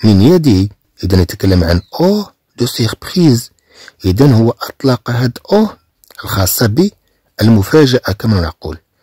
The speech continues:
لا سيربريز مقصود به المفاجأة. إذن هي فاجأته بهذه القفزة.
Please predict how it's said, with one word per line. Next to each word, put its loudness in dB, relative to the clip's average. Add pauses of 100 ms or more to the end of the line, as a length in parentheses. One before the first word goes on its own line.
(280)
لا 0
سيربريز -2
مقصود -2
به -2 (120)
المفاجأة. 0 (840)
إذن 4
هي 4
فاجأته -2 (340)
بهذه 2
القفزة. -4